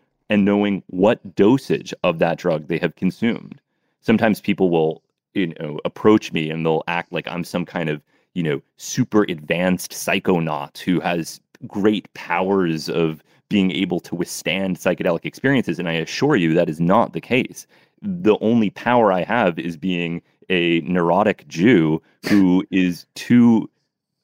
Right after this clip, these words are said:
afraid to use unmeasured doses of things. And that one small protective attribute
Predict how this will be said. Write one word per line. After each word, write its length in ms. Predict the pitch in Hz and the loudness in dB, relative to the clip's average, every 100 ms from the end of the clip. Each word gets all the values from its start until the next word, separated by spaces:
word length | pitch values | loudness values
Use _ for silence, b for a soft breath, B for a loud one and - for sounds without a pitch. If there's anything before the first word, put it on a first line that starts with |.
| - | -4
afraid 840 | - - - 220 156 87 87 92 - _ | -4 -4 0 4 4 4 2 0 -10 _
to 160 | - 117 | 2 4
use 440 | 95 90 117 113 98 | 4 4 6 6 2
unmeasured 580 | 104 110 104 110 107 90 | 0 2 2 2 -2 0
doses 420 | - 147 127 87 | 2 2 0 -2
of 100 | 87 | -2
things. 380 | - 82 82 90 | -2 -4 -4 -6
And 220 | - 95 90 | -4 -2 0
that 240 | 120 - _ | 0 -2 _
one 460 | 90 90 117 139 143 | -8 0 2 4 0
small 600 | - - 110 120 120 - _ _ _ - | -2 2 4 4 2 -2 _ _ _ -4
protective 560 | - - 123 - 107 - | -4 -2 -4 0 0 0
attribute 600 | 101 120 98 78 73 71 | -2 -2 -4 -4 -4 -6